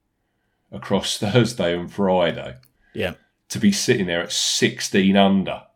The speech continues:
Speaker 1: <laughs> going into the weekend.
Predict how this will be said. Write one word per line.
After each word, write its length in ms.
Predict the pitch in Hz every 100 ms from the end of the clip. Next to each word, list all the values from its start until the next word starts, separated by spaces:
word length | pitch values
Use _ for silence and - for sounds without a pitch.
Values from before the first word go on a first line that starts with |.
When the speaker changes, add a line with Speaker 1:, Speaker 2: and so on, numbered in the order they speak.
| _ _ -
Speaker 1:
<laughs> 120 | - - _ _ _ _ _ _ _ - - - 269 - - _ _ _ _ _ _ -
going 320 | 120 101 98
into 220 | 98 95
the 100 | 95
weekend. 680 | 92 98 95 - 98 71 67